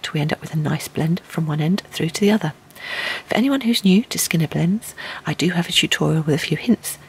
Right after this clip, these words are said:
tips and techniques on how to get a good Skinner blend, and I'll put a link to that in the video description below.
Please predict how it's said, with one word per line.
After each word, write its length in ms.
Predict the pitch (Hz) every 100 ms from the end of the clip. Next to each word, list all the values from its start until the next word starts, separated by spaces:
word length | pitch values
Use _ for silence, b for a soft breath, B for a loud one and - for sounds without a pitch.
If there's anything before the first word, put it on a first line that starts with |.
| -
tips 260 | - -
and 80 | 175
techniques 560 | - - 120 - - - B B
on 80 | -
how 180 | - 160
to 120 | -
get 160 | - -
a 60 | -
good 160 | 135
Skinner 260 | - 147 143
blend, 300 | 143 151 147
and 100 | 147
I'll 140 | 143 151
put 140 | -
a 60 | 143
link 220 | 208 -
to 120 | -
that 240 | - - - B B -
in 120 | 170
the 80 | 165
video 400 | - 139 151 -
description 520 | - - - - 202
below. 260 | 240 302